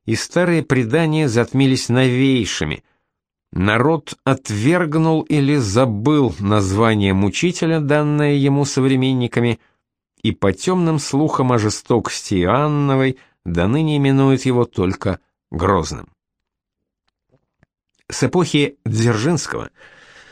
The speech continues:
эпохи расправы без юстиции,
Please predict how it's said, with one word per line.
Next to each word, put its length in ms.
эпохи 560
расправы 760
без 360
юстиции, 840